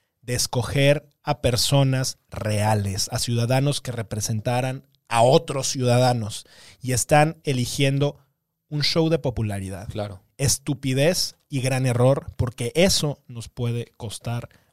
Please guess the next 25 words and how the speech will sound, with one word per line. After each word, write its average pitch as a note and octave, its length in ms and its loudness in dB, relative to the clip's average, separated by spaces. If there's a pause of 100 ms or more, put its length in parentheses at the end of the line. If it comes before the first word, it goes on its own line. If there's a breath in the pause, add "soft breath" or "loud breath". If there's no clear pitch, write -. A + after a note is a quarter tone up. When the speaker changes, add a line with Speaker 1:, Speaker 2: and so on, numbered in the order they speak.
Speaker 1:
muchísimo A2+ 800 -4
en G#2+ 180 -6
esta G2+ 260 -6
democracia. - 640 -14 (140)
Speaker 2:
Cuando A#2 320 6
vemos D#3 300 4
las F#2+ 120 0
listas G2+ 360 -2
entonces G2 480 -2
de B2 80 -4
candidatos, - 760 -2 (360)
nos F2+ 320 -4
queda A2+ 280 -2
claro E2 600 -10 (560)
lo F#2+ 140 -18
que F2 100 -14
dijimos G#2 260 -6
al G#2 80 -4
principio, G#2 480 -8 (120)
que F2+ 100 -14
el G2 120 -12
pan, F#2+ 440 -8 (480)
el D#3 160 -10
pri, F#2+ 320 -10 (480)
Morena E2+ 560 -8